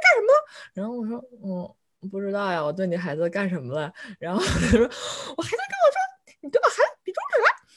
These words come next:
我就觉得特别搞笑，当时我的那个理智已经回来了，你知道吗？我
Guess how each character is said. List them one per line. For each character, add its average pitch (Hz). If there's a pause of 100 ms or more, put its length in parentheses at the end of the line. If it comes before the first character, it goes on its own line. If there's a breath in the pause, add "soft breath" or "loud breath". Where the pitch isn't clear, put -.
(260 soft breath)
我 214
就 508
觉 381
得 415
特 453
别 440
搞 -
笑， 254
当 359
时 381
我 285
的 160
那 247
个 233
理 151
智 311
已 147
经 190
回 -
来 247
了， 175
你 120
知 92
道 90
吗？ 85 (280 loud breath)
我 190